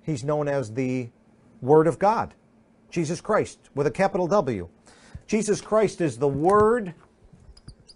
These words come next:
of God with a capital W. Of course, the Word of God with a little w equals the Bible. This is a person, this is a book.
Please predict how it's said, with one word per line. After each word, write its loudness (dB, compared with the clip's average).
of -6
God 2
with -2
a -2
capital 0
W. -2
Of -20
course, 2
the 2
Word 8
of -2
God 4
with -2
a 2
little 2
w 0
equals -6
the -6
Bible. 4
This -6
is -6
a -8
person, -2
this -8
is -4
a -4
book. -2